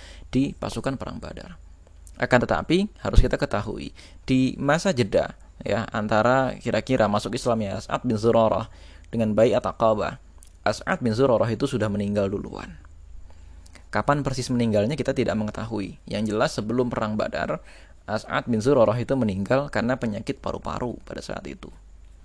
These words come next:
Dan ini menjadi bahan lecehan dari orang-orang Yahudi. "Waduh, Rasulullah Muhammad itu nggak mampu menyelamatkan sahabat dari kematian." Tapi isu ini sudah berlalu,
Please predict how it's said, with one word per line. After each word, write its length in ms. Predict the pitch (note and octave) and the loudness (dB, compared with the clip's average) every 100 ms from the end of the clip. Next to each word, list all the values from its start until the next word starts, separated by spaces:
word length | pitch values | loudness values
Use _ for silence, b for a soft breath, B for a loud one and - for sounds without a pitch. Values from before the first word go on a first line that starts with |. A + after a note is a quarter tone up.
| b b b b | b b b b
Dan 240 | - G2 | 2 2
ini 320 | G#2+ B2+ F3 - | 2 0 0 -2
menjadi 560 | A#2 G#2+ G#2 A2 D#3 - b b | 0 4 4 4 0 -4 b b
bahan 640 | B2 A2+ G#2 B2 G#2 - - | 2 6 6 4 -2 -4 -4
lecehan 480 | G2+ - E3+ C#3 B2 | -2 0 0 0 0
dari 160 | G2+ | 0
orang-orang 480 | - A2+ A2 A2+ A2 | 4 4 4 2 0
Yahudi. 400 | A#2 D3 - - | 0 -2 -4 -2
"Waduh, 320 | - G3+ F3 - | 0 2 0 -2
Rasulullah 640 | - - - - A#2+ B2 A#2 - | -4 -4 -4 -2 -2 -4 -8 -6
Muhammad 480 | A#2+ B2 A#2 B2+ C3+ | -4 -2 0 0 0
itu 80 | D3+ | -2
nggak 160 | E2+ | 0
mampu 320 | G#2+ B2 D3+ | 0 -2 -2
menyelamatkan 560 | C3 A2 G#2+ A2+ - A#2+ | -2 -2 -2 -2 -2 -4
sahabat 480 | A#2+ A#2 A2 A#2+ A2+ | -4 -4 -2 -2 -2
dari 160 | G#2+ | -6
kematian." 560 | - - - - - D#3+ - - - - - - - - - - - - - b b b b b - | -8 -10 -10 -12 -12 -14 -20 -20 -20 -20 -20 -20 -20 -20 -20 -20 -20 -20 -20 b b b b b -4
Tapi 320 | - E3 - - - - - | 4 4 4 -4 -20 -6 4
isu 240 | B2 A2+ | 6 8
ini 80 | C#3 | 8
sudah 240 | C#3+ A2+ | 8 8
berlalu, 400 | G2+ E2 C2 D#3+ | 8 2 2 -2